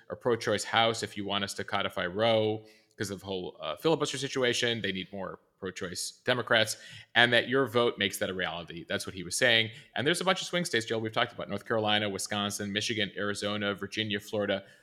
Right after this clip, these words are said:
where ultimately the state legislature there, whoever has the majority and whoever has the governor's house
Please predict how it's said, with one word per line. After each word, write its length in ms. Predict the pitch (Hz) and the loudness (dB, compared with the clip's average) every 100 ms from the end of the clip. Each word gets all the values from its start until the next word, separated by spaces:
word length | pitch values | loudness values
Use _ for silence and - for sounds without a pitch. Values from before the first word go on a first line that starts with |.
| _ | _
where 220 | 110 - | -2 0
ultimately 580 | 120 156 156 113 85 110 | 2 2 0 0 0 -2
the 120 | 101 | -2
state 300 | - - 160 | -2 2 2
legislature 520 | 120 127 - 92 - | 2 -2 -2 -6 -6
there, 300 | 92 - - _ | -12 -14 -18 _
whoever 400 | 113 113 127 113 110 | 0 2 2 0 -4
has 200 | 117 113 | -6 -4
the 60 | |
majority 580 | 104 95 104 104 101 101 - _ _ - | -4 -2 -2 0 -2 -4 -16 _ _ -4
and 100 | 92 | 0
whoever 260 | 107 101 | 2 2
has 140 | 101 98 | 0 -2
the 80 | |
governor's 360 | 95 104 104 92 | 6 6 6 -2
house 320 | - - - | -6 -10 -12